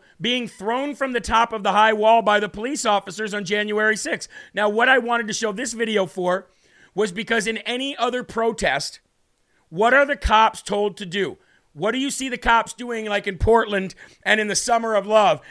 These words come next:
and the protests were coming? What were they doing? They would pull these people over one by one and they would arrest them, correct? You see it all the time. Every protest that gets out of hand,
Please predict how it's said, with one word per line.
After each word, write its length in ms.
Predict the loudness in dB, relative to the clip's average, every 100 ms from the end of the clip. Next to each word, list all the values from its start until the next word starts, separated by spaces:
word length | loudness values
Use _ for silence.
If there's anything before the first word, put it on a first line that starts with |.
| -10
and 160 | -6 -6
the 60 |
protests 500 | -6 -4 -2 -2 -2
were 140 | -4 -6
coming? 320 | -4 -2 -2
What 140 | -2
were 80 | -2
they 100 | -2
doing? 300 | -4 -6 -6 -10 -20 -4
They 140 | -2
would 180 | 0 -2
pull 240 | 0 0
these 220 | 0 -8 -8
people 400 | -12 -10 -10 -2
over 300 | 0 0 -2
one 300 | 0 0 4
by 160 | 4 4
one 380 | 2 2 0 -8 _ _ _
and 140 | -2 2
they 100 | 4
would 140 | 4
arrest 420 | 4 4 2 -4
them, 280 | -2 -2 -4 _ _ _ _
correct? 540 | 0 2 2 -2 -20 _ _ _ _ _ _ _ _ _ _ _ _ _ _ _ _ _ _ _
You 100 | -8
see 200 | -4 0
it 60 | 2
all 160 | 0
the 60 | -2
time. 340 | -6 -8 -8 _ _ _ _ _ 0
Every 340 | 0 2 -4
protest 560 | -4 -4 -4 -2 -2 -4
that 100 | -8
gets 180 | -4 0
out 160 | 0
of 60 | -2
hand, 380 | -2 -2 -2